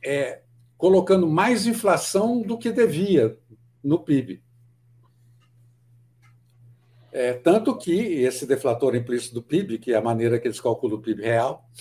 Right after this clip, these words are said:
<laughs> do pib nominal, divide pelo deflator e calcula o pib real, é, ele,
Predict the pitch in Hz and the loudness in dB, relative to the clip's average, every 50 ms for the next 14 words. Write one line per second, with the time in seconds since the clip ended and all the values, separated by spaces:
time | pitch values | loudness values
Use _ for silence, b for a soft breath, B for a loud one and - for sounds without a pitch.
0 | B B B - - - - _ _ _ _ _ - - - _ _ _ - 127 | B B B -20 -20 -20 -20 _ _ _ _ _ -20 -20 -20 _ _ _ -6 -6
1 | 120 - 139 131 120 120 123 127 123 123 127 135 147 170 - 123 113 113 123 113 | -4 0 0 -2 0 0 -2 -2 0 0 0 0 0 0 0 -2 -2 -4 -4 -6
2 | - - 135 117 110 113 120 120 - 120 113 117 131 113 - - 127 117 110 113 | -4 0 0 0 0 0 -4 -2 0 0 0 0 0 -2 0 0 0 0 0 0
3 | 117 113 110 - - 120 107 110 - 123 113 110 110 - 120 123 143 160 - - | -2 -2 -4 -4 -2 -2 -2 -2 -2 -2 -4 -4 -4 -4 -4 -2 -2 -4 -6 -10
4 | b b b b b b b b b - 143 143 143 139 123 - - - _ _ | b b b b b b b b b 2 4 6 6 6 6 2 -2 -12 _ _
5 | _ _ _ _ _ - 151 151 147 147 143 143 139 131 131 123 113 104 104 104 | _ _ _ _ _ -6 0 2 2 4 4 4 4 4 4 4 2 2 0 -6
6 | - | -14